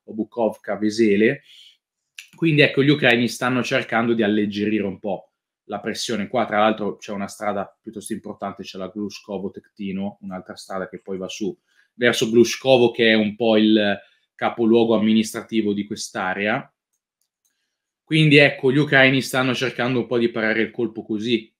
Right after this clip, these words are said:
Probabilmente gli ucraini avrebbero voluto, come già avevo detto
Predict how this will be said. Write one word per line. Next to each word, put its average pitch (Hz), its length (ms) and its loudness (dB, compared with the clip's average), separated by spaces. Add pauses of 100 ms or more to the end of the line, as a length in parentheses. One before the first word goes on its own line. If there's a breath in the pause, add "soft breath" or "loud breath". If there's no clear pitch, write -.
(280)
Probabilmente 123 800 -2
gli 120 60 2
ucraini 127 340 0
avrebbero 113 520 -2
voluto, 113 500 -2
come 92 320 -14
già 98 200 -8
avevo 92 320 -10
detto 95 520 -12